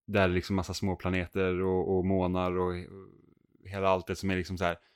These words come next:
det är typ som slumområden liksom, eh, som utnyttjas och så. Eh, och sen så händer det lite grejer då, eh, som gör att det, det trappas upp mer och mer.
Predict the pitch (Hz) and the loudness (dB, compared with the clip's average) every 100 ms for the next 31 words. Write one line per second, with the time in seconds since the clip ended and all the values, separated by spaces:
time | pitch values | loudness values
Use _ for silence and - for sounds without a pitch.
0 | _ _ - 90 90 - 104 90 87 90 | _ _ -4 0 0 4 6 8 8 8
1 | 117 92 78 82 - 80 - _ 95 90 | 8 6 0 -6 -10 -10 -12 _ -6 -4
2 | 90 87 87 80 - - 87 82 - - | -4 -6 -8 -12 -14 -12 -10 -10 -12 -16
3 | 85 82 - - - - - - - - | -14 -14 -14 -16 -18 -20 -20 -20 -20 -20
4 | - _ _ - - 71 67 - - - | -20 _ _ -20 -14 -10 -8 -10 -10 -10
5 | 110 117 113 131 143 139 135 147 151 147 | -6 -4 -2 0 2 4 4 4 2 2
6 | 156 165 165 160 175 165 170 190 180 _ | 4 6 8 8 6 6 4 2 -2 _
7 | _ 190 156 156 156 156 156 156 - 160 | _ -12 -8 -6 -6 -6 -6 -8 -6 -2
8 | 156 156 151 - 156 151 151 - _ _ | 0 0 0 0 2 4 2 -4 _ _
9 | _ _ _ - 151 156 151 151 165 160 | _ _ _ -8 -4 -2 2 2 2 0
10 | _ - - 160 160 156 156 147 160 160 | _ -16 -8 0 4 6 4 4 2 0